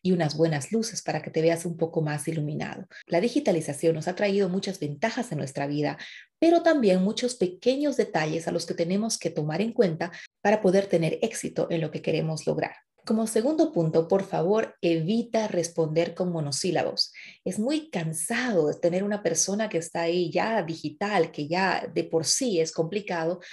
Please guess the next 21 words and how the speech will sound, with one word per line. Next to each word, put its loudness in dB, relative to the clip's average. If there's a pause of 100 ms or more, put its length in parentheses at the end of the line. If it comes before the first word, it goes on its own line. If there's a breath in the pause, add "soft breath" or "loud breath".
(180 loud breath)
que 4
te 4
responda 2
siempre 0
con -4
sí, -4 (400)
no, -4 (240)
tal -2
vez. -6 (380 loud breath)
Yo 4
sé 4
que 2
el 8
alemán 2
tampoco 0
es -6
tan 0
fácil -2
para 0
aprenderlo -2
bien, 0